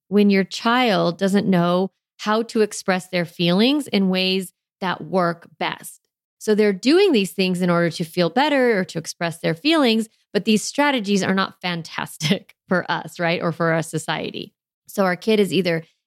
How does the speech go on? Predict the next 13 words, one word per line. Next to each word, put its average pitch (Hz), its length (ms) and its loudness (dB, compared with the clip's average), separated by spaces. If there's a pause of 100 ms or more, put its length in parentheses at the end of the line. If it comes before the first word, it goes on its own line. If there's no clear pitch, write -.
(100)
expressing 302 680 -2
themselves 262 760 0 (320)
through 226 140 4
their 220 160 4
behavior, 202 720 0 (420)
or 180 680 2 (240)
they're 196 160 0
trying 214 380 -4
to 190 100 -6
cope 247 680 0 (640)
with 196 200 2
the 190 100 0
discomfort 202 1080 -2